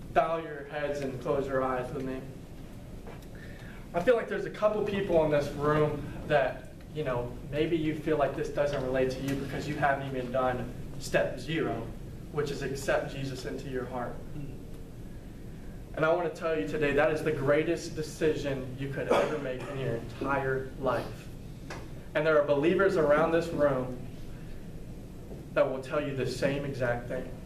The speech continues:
Speaker 1: It may be hard. We've heard in First Peter that it may be hard. We may,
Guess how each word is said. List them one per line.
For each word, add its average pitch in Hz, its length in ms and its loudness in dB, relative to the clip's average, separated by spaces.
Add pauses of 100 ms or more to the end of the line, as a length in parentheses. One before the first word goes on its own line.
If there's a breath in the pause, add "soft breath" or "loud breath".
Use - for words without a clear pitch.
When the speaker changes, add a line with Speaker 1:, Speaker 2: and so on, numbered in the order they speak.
(120)
Speaker 1:
It 160 180 6
may 165 160 6
be 170 160 2
hard. 147 320 8
We've 156 180 4
heard 165 200 4
in 143 120 -2
First 147 260 -2
Peter 143 280 2
that 135 140 6
it 143 140 2
may 156 180 6
be 170 160 0
hard. 120 400 4
We 139 100 0
may, 156 300 4